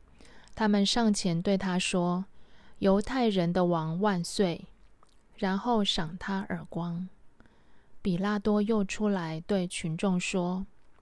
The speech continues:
：“好，我带他出来，让你们知道我查不出他有什么罪名。”于是耶稣出来，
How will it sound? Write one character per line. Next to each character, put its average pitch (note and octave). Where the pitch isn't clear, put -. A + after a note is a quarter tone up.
：“好， F3
我 E3+
带 G#3
他 G3
出 F#3+
来， D#3+
让 A3
你 F3+
们 D3+
知 G3+
道 F#3+
我 E3+
查 F3
不 G#3
出 G3
他 G#3
有 F3+
什 F#3
么 D3+
罪 G3+
名。” D#3+
于 F#3+
是 G#3+
耶 G3+
稣 G3+
出 G3+
来， D#3+